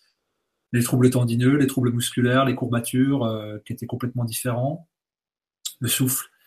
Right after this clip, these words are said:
euh, l'amplitude respiratoire, enfin, tout ça, ça s'est modifié, euh, et puis la légèreté de l'esprit, hein, parce qu'il y avait aussi la légèreté des, des intestins. À l'époque, je savais pas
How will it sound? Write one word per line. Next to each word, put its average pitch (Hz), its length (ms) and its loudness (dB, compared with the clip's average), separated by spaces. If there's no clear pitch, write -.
euh, 113 360 -4
l'amplitude 120 440 -2
respiratoire, 123 680 -2
enfin, 127 160 -4
tout 117 140 -12
ça, 139 140 -2
ça 139 120 -2
s'est 123 160 -4
modifié, 117 540 -2
euh, 104 360 -8
et 127 80 -2
puis 135 140 4
la 131 120 2
légèreté 110 380 -6
de 113 60 -6
l'esprit, 147 400 -4
hein, 165 160 -8
parce - 120 -12
qu'il 117 80 -4
y 107 40 -6
avait 107 80 -6
aussi 98 200 -6
la 107 100 -8
légèreté 107 400 -12
des, 104 200 -14
des 107 100 -8
intestins. 113 420 -2
À 135 100 2
l'époque, 143 300 2
je 135 100 0
savais 120 320 0
pas - 480 2